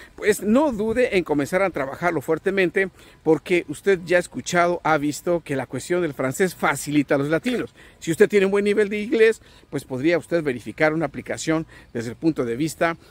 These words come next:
en un programa que le permita realizarse, sea en estudios, sea en trabajo, sea en inmigración. Así es que yo los dejo,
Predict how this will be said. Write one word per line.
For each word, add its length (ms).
en 120
un 100
programa 560
que 180
le 100
permita 560
realizarse, 720
sea 160
en 40
estudios, 540
sea 160
en 80
trabajo, 500
sea 180
en 60
inmigración. 500
Así 200
es 120
que 220
yo 140
los 180
dejo, 420